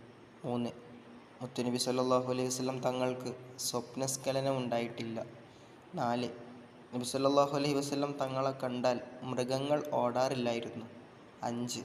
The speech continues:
മുത്തുനബി സല്ലല്ലാഹു അലൈഹി വസല്ലം തങ്ങളുടെ വിസർജ്യ വസ്തുക്കളൊന്നും ഭൂമിയിൽ കാണപ്പെട്ടിരുന്നില്ല. അത്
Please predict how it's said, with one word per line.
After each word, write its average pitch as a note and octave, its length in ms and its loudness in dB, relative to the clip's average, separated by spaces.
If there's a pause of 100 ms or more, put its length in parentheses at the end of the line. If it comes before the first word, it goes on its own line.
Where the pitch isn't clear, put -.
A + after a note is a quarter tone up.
(520)
മുത്തുനബി B2+ 300 -2
സല്ലല്ലാഹു C3 500 2
അലൈഹി C3 160 0
വസല്ലം C3 220 -4
തങ്ങളുടെ B2 420 0
വിസർജ്യ B2 480 -2
വസ്തുക്കളൊന്നും C3 840 0 (480)
ഭൂമിയിൽ C3+ 520 4
കാണപ്പെട്ടിരുന്നില്ല. A#2+ 960 0 (200)
അത് A#2+ 300 -4